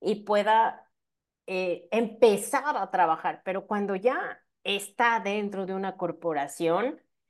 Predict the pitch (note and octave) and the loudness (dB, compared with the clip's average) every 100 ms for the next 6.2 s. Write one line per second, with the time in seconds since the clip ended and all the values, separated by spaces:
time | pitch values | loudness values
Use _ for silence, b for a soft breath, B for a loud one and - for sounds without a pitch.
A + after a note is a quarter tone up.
0 | _ - A3+ C4 B3+ G3 F3+ G#3 A3+ B3 | _ -4 2 4 4 0 -2 -2 0 -2
1 | B3 A3 A3+ B3+ B3 - A3 A#3+ A3 - | -2 -4 0 0 -4 -4 0 2 0 -2
2 | - G3+ F3 G#3+ B3+ C4+ B3 G3 E3 F3+ | -2 -2 0 2 4 4 2 -2 -4 -6
3 | F3 F3 F3+ F3+ A3 C4 G3 F#3+ G#3 G3 | -6 -4 -6 -2 -2 -2 -4 -4 0 0
4 | G3+ F#3 F#3+ G#3+ F#3 - - D3 - F#4 | 0 -2 -2 0 -2 -4 -6 -6 0 0
5 | G4+ G#3+ D3 C3 C3+ - C3 C#3 C#3+ C#3+ | 2 0 0 -4 -8 -10 -12 -10 -10 -10
6 | D3 C3+ | -10 -16